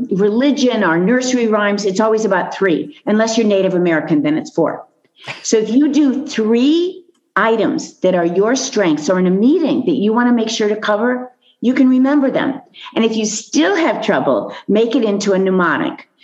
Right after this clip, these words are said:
So I'm gonna cover negotiation, assessment, and managing anxiety, N A M.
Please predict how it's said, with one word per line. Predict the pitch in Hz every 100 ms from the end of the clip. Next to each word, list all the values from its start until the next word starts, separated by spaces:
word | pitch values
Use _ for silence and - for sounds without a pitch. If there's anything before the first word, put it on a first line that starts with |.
| -
So | - 196
I'm | 208
gonna | 208
cover | 214 220 185 175
negotiation, | 165 156 202 254 - 214 190 190 208 185 185 185 - -
assessment, | 165 170 - 208 208 208 202 190 190 - - _ 202
and | 180 175 170 160 151 -
managing | 190 196 196 175 170 160 160
anxiety, | 160 160 160 156 131 92 - -
N | 185 190
A | 185 175
M. | 147 -